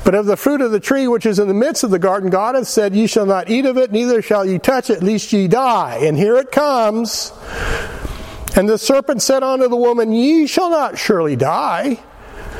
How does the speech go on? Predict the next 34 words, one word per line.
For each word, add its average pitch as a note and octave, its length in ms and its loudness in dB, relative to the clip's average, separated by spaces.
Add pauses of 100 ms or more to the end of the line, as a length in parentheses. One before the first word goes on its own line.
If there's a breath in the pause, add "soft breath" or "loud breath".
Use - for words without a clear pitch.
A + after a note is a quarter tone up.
(200 loud breath)
For F#3+ 160 2
God C#4+ 360 0
hath, B3+ 240 0
doth A3+ 280 2
know B3 500 4
that A3+ 200 0
in A#3 160 0
the G#3 100 2
day C4 380 -2
ye B3 480 0
eat D#4+ 120 -6
thereof, G3+ 460 0
then G#3+ 160 0
your A3 180 0
eyes B3+ 400 -2
shall A#3 200 -2
be G3+ 180 0
opened, A3+ 440 0
and F#3+ 140 0
ye G#3+ 140 0
shall F#3+ 240 0
be F#3+ 240 0
as E3+ 220 -2
gods." D3 720 -4 (880 loud breath)
The D3+ 120 6
lie A3+ 480 -2
is A#3 580 0
you E3+ 180 2
can't C#4 380 -2
trust B3 360 -2
what G#3+ 140 0
God's F3 400 -2
telling A#3+ 400 0
you. B2+ 480 0